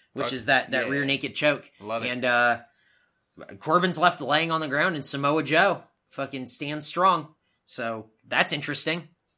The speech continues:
Speaker 1: right?
Speaker 2: That's, dude, hey, for the first time in four or five months, I'm interested in Baron Corbin. So
Speaker 1: Yep.
Speaker 2: I, hey, I'm into it.
Speaker 1: Yep.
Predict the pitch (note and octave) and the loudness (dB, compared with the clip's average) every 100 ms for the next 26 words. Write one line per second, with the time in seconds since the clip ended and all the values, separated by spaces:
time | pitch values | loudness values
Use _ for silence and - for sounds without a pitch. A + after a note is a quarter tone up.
0 | _ A#2 D#3+ F#3+ - A#2+ A#2+ - - A#2 | _ 0 0 0 -8 -6 -6 -6 -10 -10
1 | C#3+ D#3+ A2+ C#3 D#3 A2+ - C3+ B2+ D3 | -4 -4 -2 -2 0 -2 -6 -12 -6 -4
2 | C#3+ D#3 D3 C#3 B2+ B2+ B2+ A#2+ A#2 G#2+ | -2 -2 -2 -2 -6 -8 -8 -8 -12 -14
3 | - - - - C3 C3 C3 B2 C3 B2+ | -18 -20 -20 -16 -8 -2 -2 0 -2 0
4 | C3 B2 B2 A#2+ - B2 A#2 A2+ A2+ G#2+ | -4 -4 -10 -10 -10 -8 -8 -6 -8 -6
5 | A#2 B2 A#2 B2 A#2 E3 - _ _ - | -6 -6 -8 -6 0 0 0 _ _ -8
6 | B2 - A#2 C#3 C3+ C#3+ D3+ C3 - C#3 | -6 -6 -6 -4 -2 -2 -4 -4 -6 -2
7 | D3+ - | -2 -2